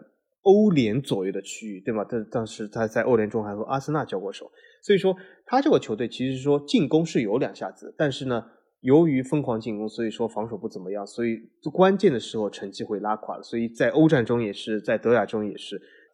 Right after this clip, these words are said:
所以说这，这次也是被踢出了欧冠区。但是在进攻上的确有一套，而且他的确是非常倾向于进攻。那如果一个球队打法他是非常的进攻取向，甚至是愿意为进攻甚至牺牲防守的，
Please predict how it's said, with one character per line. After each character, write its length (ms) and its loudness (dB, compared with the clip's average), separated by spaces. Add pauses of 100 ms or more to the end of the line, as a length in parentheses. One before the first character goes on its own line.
所 160 -2
以 40 2
说 180 0
这， 140 -4
这 160 0
次 200 -4
也 80 -2
是 460 -6
被 160 2
踢 180 -10
出 160 -10
了 80 -4
欧 80 -2
冠 200 -2
区。 260 -10 (380)
但 120 8
是 140 4
在 320 -2
进 260 2
攻 200 2
上 160 -2
的 100 -6
确 300 -4
有 180 -6
一 60 -16
套， 260 -6 (220)
而 100 0
且 140 0
他 220 -4 (200)
的 160 -4
确 220 0
是 160 -4
非 300 0
常 280 -10
倾 300 2
向 260 -2
于 40 -8
进 180 -10
攻。 180 -10 (280)
那 80 8
如 180 8
果 100 8
一 120 4
个 100 4
球 180 -2
队 140 -4
打 180 -6
法 160 -10
他 140 -6
是 100 -12
非 300 -2
常 160 -8
的 80 -6
进 240 -6
攻 180 -6
取 160 -12
向， 240 -16 (160)
甚 200 2
至 20 4
是 200 -2
愿 300 4
意 80 2
为 200 4
进 240 0
攻 180 -2
甚 160 -4
至 100 -4
牺 240 -4
牲 160 2
防 260 -4
守 180 -6
的， 120 -14